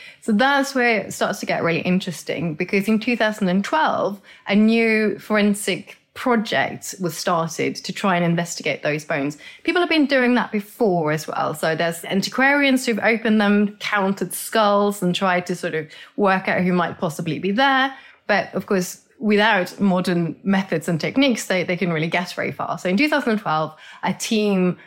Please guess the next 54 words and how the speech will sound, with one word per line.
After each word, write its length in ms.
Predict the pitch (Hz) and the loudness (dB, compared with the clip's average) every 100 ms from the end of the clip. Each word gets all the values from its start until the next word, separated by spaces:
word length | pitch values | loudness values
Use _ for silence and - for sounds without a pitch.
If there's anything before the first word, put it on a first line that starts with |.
| _ | _
based 220 | 185 180 | -2 0
partially 280 | 190 190 165 | 0 0 0
at 40 | 151 | -2
the 80 | |
University 320 | 165 156 151 151 | -2 -2 -4 -6
of 100 | 180 | -2
Bristol 420 | 247 - 220 208 | -2 0 2 2
in 240 | 180 160 | 2 0
collaboration 640 | - 165 170 165 170 165 | -2 -2 0 -2 0 -2
with 180 | 170 156 | -2 -4
the 60 | 160 | -6
cathedral, 520 | 156 - 220 214 185 | -8 -2 0 2 2
I 60 | 160 | 0
was, 160 | - | -4
I 120 | - 180 | -2 0
wasn't 220 | 165 156 | 0 0
personally 400 | 180 170 151 143 | -2 -2 -2 0
involved 440 | 160 175 196 196 | 0 2 0 0
in 100 | 156 | -2
it, 200 | - - - - - - | -4 -6 -14 -20 -20 -14
started 720 | - 214 214 214 185 170 170 - - | 0 2 2 0 -2 -2 -4 -10 -4
looking 480 | 208 190 202 - 180 | 0 2 2 0 0
through 180 | 185 165 | 0 -2
the 80 | 160 | 0
bones, 240 | 156 151 | -2 -2
trying 300 | - 196 190 | -2 -2 0
to 100 | 196 | 0
use 260 | 175 156 - | 0 -2 -2
the 100 | 175 | 0
most 540 | 180 170 160 - - | 0 0 -6 -12 -18
state-of-the-art 640 | - 190 180 175 160 - | -4 -2 0 0 -2 0
methods, 460 | 208 208 - - - | -2 0 -4 -6 -4
so 100 | 151 | -2
radiocarbon 580 | 151 156 160 143 151 190 | -2 -2 -4 -2 -2 0
dating, 720 | 277 277 - 262 240 233 233 - - - | 0 -2 -2 0 2 0 -2 -12 -20 -4
ancient 380 | 196 170 175 151 | -2 0 -2 -2
D 120 | 151 | 0
N 140 | 165 214 | 2 4
A, 300 | 214 202 190 | 4 2 0
isotope, 340 | 196 190 - | -2 -2 -2
anything 300 | 226 247 254 | 0 2 2
you 80 | 233 | 0
can 100 | 208 | -2
sort 120 | 202 | -2
of 120 | 202 | -6
throw 320 | - 202 208 202 | -4 0 2 2
at 200 | - 165 | 0 -2
them 140 | 160 | -2
really 180 | 143 - | -2 -4
to 100 | 175 | -6
try 240 | 190 175 | -2 -2
to 180 | 170 175 | -2 -6
identify 680 | 175 233 285 277 208 170 160 | -4 0 0 -2 -4 -4 -4
them. 280 | - - | -4 -8